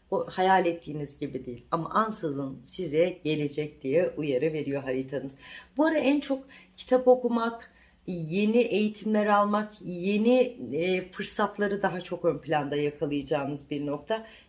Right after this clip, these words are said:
Kendinizi zihinsel olarak da bayağı, e, güçlendireceksiniz ve yeni ç-, sosyal, e, hani sosyal sorumluluk projeleri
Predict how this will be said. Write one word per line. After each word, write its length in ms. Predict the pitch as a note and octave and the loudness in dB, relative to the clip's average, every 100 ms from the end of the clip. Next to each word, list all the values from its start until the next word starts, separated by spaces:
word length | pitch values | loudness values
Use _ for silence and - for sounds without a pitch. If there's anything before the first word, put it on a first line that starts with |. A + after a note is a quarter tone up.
| _ | _
Kendinizi 600 | D#4 D4+ A3 F#3 D#3+ E3+ | 0 2 2 0 -6 -6
zihinsel 520 | G3+ G#3 A3+ A3+ B3+ | -4 -2 -4 0 2
olarak 400 | F#3 E3 E3 - | 4 4 2 -2
da 300 | F3 D3 - | -6 -6 -2
bayağı, 460 | C4 B3+ F#3+ G#3+ G#3+ - - _ - | 2 4 4 4 -2 -16 -20 _ -8
e, 540 | E3+ E3+ E3 D#3+ - - _ _ - | -2 0 0 -2 -6 -10 _ _ -12
güçlendireceksiniz 1400 | G3 - A3 G3+ G3+ G3+ G#3 G#3+ G#3 - E3+ E3 - - _ _ - | -10 0 2 4 2 0 2 2 0 -4 -4 -4 -8 -20 _ _ -4
ve 300 | F#3 A#3 A3+ | 2 2 0
yeni 280 | F3+ G#3 B3 C4+ | 0 4 4 2
ç-, 320 | - - - | -2 -18 -14
sosyal, 520 | C3+ - G3+ A#3 A#3 - - _ | -8 -6 -4 -4 -4 -6 -14 _
e, 60 | D#3+ | -6
hani 260 | D#3 F3 | -4 -4
sosyal 640 | E3 - G3 - A3 A#3 A#3 - | -6 -8 -10 -4 -2 -2 -4 -14
sorumluluk 720 | - - G3+ G#3 G#3+ A3 A#3+ - | -20 -4 -2 2 2 2 0 -2
projeleri 760 | G3 F3+ - D#3 C#3 C3+ C3 | 0 0 0 -2 0 -2 -4